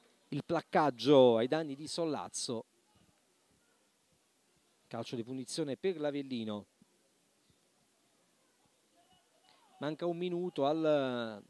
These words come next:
quarantacinquesimo, dunque poi vedremo quale sarà l'entità del recupero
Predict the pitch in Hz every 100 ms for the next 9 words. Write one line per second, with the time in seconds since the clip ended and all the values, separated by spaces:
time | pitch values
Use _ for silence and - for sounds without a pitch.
0 | - 160 170 170 151 202 135 127 143 131
1 | 127 143 135 123 139 143 131 123 117 -
2 | _ _ _ _ _ 117 175 185 151 185
3 | 175 - 190 208 180 214 196 175 180 139
4 | 127 170 156 156 185 185 170 147 135 127